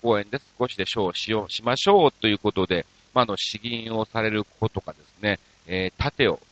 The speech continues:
ね、えー、刀を持って盾をされる方とかですね、まあ、あの、コーラスグループとか、あとね、えー、アイドルみたいな子とかもいつつですね、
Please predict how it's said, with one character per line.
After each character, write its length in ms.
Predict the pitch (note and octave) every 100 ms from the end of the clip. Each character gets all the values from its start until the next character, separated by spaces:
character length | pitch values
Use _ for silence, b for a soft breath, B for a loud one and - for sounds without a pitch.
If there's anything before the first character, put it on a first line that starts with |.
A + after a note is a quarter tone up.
| -
ね、 160 | D3 D#3+ _
え 80 | F2+
ー、 40 | F#2
刀 360 | - B2 A2+
を 40 | F#2+
持 120 | F2+
っ 20 |
て 80 | F#2
盾 300 | - C#3+ B2
を 120 | F#2
さ 140 | - F2+
れ 120 | F2
る 200 | F#2 F2+ b b _
方 240 | - - F#2
と 100 | D#2+
か 160 | -
で 100 | C#2+
す 140 | - -
ね、 220 | A2 - _ -
ま 100 | B2
あ、 20 |
あ 20 | G#2+
の、 120 | G2
コ 220 | - G#2+
ー 40 |
ラ 80 | G#2+
ス 160 | - A2+
グ 160 | A2
ル 140 | A#2 A2
ー 20 |
プ 100 | -
と 80 | F#2
か、 320 | - F#2+ F2 b b -
あ 100 | G2
と 420 | - G2 F#2+ G2+
ね、 200 | D#3+ F#3 - -
え 260 | G2 G2+ G2
ー、 20 |
ア 140 | A2 A2+
イ 80 |
ド 100 | G#2+
ル 120 | G2+ G2
み 60 |
た 140 | G#2 F#2+
い 20 |
な 80 | F2+
子 320 | G2+ G#2+ G2+
と 100 | -
か 160 | - G2+
も 300 | G2+ G2 F#2+
い 100 | -
つ 120 | -
つ 200 | - G#3+
で 120 | G#2
す 120 | - A#2
ね、 200 | D3